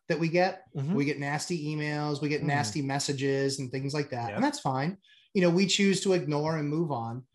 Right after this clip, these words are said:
Speaker 1: But, you know, again, at the end of the day, you know, what do you, does that really make you feel better? Like,
Speaker 2: Mm-hmm.
Speaker 1: was that the goal of that? Like, does, I mean, 'cause I can honestly tell you,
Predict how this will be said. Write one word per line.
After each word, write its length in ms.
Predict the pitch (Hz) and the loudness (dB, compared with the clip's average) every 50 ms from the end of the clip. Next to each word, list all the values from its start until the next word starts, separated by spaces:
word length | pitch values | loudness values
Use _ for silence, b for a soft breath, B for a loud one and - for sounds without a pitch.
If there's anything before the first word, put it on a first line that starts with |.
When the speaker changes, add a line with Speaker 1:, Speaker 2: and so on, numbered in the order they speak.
| 113 120 B B B - | -16 -16 B B B -2
Speaker 1:
But, 400 | 139 165 170 165 165 160 - - - | 2 6 6 6 6 4 0 -6 -4
you 80 | 190 185 | 0 2
know, 160 | 180 165 - | 2 2 2
again, 260 | 175 170 175 214 208 | 2 2 4 4 4
at 120 | 190 - - | 4 2 0
the 120 | 175 175 | 0 0
end 120 | 185 202 | 2 2
of 80 | 202 185 | 2 0
the 100 | 175 156 | 0 0
day, 540 | 151 160 160 151 135 127 123 131 135 - _ _ _ _ _ _ | 0 -2 0 -2 -2 -4 -6 -8 -10 -12 _ _ _ _ _ _
you 100 | - 165 | -4 -2
know, 380 | 156 147 139 135 135 135 - _ _ _ _ _ _ _ _ _ - - | 0 0 0 0 -2 -4 -8 _ _ _ _ _ _ _ _ _ -16 -12
what 200 | - 147 175 208 | -8 -4 -4 -4
do 80 | - 254 | -2 -2
you, 140 | 233 226 - - - - - 160 | -4 -6 -8 -12 -18 -12 -6 -2
does 160 | 185 180 180 | -2 0 2
that 180 | 214 214 175 | 0 0 2
really 140 | 180 190 196 | 2 2 2
make 180 | 196 202 196 - | 2 2 0 -2
you 60 | 175 | -4
feel 180 | - 196 208 214 | -4 -2 -4 -4
better? 400 | 214 - - 294 285 277 - _ _ - | -6 -8 -10 -10 -10 -10 -12 _ _ -2
Like, 220 | 135 147 156 139 | 2 4 6 6
Speaker 2:
Mm-hmm. 120 | 123 123 143 | 6 4 2
Speaker 1:
was 140 | 175 156 165 | 0 -2 -2
that 180 | 175 185 - | -2 -2 -2
the 60 | 190 | -2
goal 280 | 160 156 156 170 190 208 | -2 0 0 0 0 0
of 60 | 208 | 0
that? 180 | 214 214 214 - | -2 -2 -4 -4
Like, 160 | 160 143 - | -6 -6 -4
does, 220 | - 151 143 139 - - | -2 -4 -4 -4 -6 -2
I 40 | 170 | 0
mean, 280 | 170 180 170 165 160 B B B B B B B B _ - 160 | 2 4 4 2 0 B B B B B B B B _ -8 -2
'cause 200 | - 220 202 208 | 0 2 2 2
I 80 | 202 | 2
can 140 | - 180 180 | 0 0 0
honestly 340 | 175 190 226 233 226 - 180 | 0 0 0 0 -2 -6 -6
tell 180 | 175 - 202 208 | -6 -4 -2 0
you, 200 | 202 160 147 | 0 0 -2